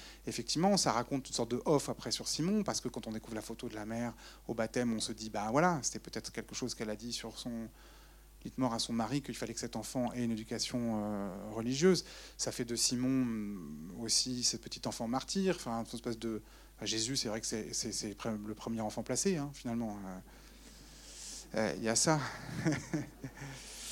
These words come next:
Et puis, euh, et puis à l'intérieur de ça, enfin, moi, j'ai, quand j'étais cet enfant-là, en tout cas,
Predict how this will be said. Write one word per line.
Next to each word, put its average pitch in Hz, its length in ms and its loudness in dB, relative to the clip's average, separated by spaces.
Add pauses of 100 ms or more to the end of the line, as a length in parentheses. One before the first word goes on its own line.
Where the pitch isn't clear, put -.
(720)
Et 147 120 8
puis, 175 360 10
euh, 135 200 12 (260)
et 156 140 12
puis 180 280 10
à 147 80 12
l'intérieur 139 380 10
de 131 160 8
ça, 139 400 8
enfin, 127 240 4
moi, 151 180 8
j'ai, - 140 6
quand 151 140 8
j'étais 143 360 10
cet 131 220 4
enfant-là, 127 840 8
en 156 100 2
tout - 140 -8
cas, 143 440 8